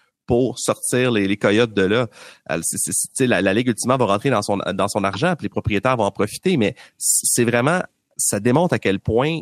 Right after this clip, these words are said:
ces deux univers complètement différents puis irréconciliables. Fait que, tu sais, peut-être que le Canadien pourrait disputer un ou des matchs de saison, probablement un match de saison à Québec, puis ce serait, ben, ce serait comme vu comme un événement, hein, comme un,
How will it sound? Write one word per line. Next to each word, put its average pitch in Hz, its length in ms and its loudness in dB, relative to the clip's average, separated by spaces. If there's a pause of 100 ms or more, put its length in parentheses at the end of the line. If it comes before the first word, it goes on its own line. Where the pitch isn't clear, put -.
ces - 260 -4
deux 143 300 2 (180)
univers 131 600 0 (220)
complètement 139 600 0
différents 120 540 -2 (340)
puis - 180 -6 (100)
irréconciliables. 113 1000 0 (300)
Fait 98 100 -2
que, - 100 -20
tu 165 80 2
sais, 135 60 2
peut-être 147 480 0
que 104 60 -2
le 95 80 -4
Canadien 98 380 0
pourrait 98 200 -2
disputer - 460 -2
un 104 220 4
ou 104 120 -2
des 101 200 2
matchs 101 200 0
de 98 80 0
saison, 95 380 0
probablement 92 480 0
un 113 160 2
match 95 160 0
de 95 100 -2
saison 92 300 0
à 104 80 0
Québec, 101 400 -2
puis - 80 -10
ce 87 100 -4
serait, 101 340 0
ben, 87 200 -2
ce 95 100 -8
serait - 160 -2
comme 95 220 0
vu 110 160 -8
comme 95 160 2
un 85 240 2
événement, 95 560 2
hein, 92 120 -4
comme 87 200 -4
un, 85 160 -2